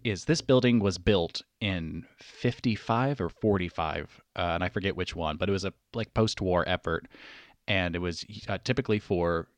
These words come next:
young women, like, young single women. Uh, it kinda explains the la-, the weird layout of my apartment building, like, large rooms with very small common areas.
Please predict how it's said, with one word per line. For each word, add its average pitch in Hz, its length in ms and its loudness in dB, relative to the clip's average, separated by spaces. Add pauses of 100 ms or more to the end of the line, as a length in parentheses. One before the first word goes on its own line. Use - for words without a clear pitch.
(100)
young 90 260 2
women, 127 380 2 (160)
like, 92 180 -2
young 113 240 4
single 107 320 2
women. 90 480 0
Uh, 82 380 0
it 107 100 -4
kinda 104 180 0
explains 98 460 -2
the 90 100 -2
la-, 87 200 -2
the 92 80 -4
weird 92 260 0
layout 92 340 4
of 92 60 -4
my 95 140 0
apartment 98 360 0
building, 95 300 0
like, 82 160 -8
large 95 380 2
rooms 90 340 0
with 87 100 -8
very 92 220 2
small 90 260 0
common 92 360 0
areas. 101 500 0